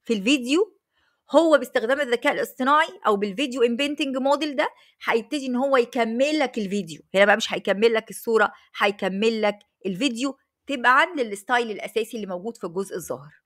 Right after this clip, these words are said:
دي حاجات مميزة جدًا، والواحد فعلًا مستني يبتدي يشتغل عليه أو يبقى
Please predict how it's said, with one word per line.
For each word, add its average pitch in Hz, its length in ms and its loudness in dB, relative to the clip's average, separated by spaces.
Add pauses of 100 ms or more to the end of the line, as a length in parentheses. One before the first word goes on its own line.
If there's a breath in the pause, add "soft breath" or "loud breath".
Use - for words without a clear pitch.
(140)
دي - 60 -6
حاجات 220 260 -2
مميزة 202 360 0
جدًا، 233 300 -2
والواحد 202 300 -4
فعلًا 220 240 2
مستني 220 520 -2 (220 soft breath)
يبتدي 196 320 -4
يشتغل 196 380 -2
عليه 185 320 0
أو 190 220 0
يبقى 180 400 -2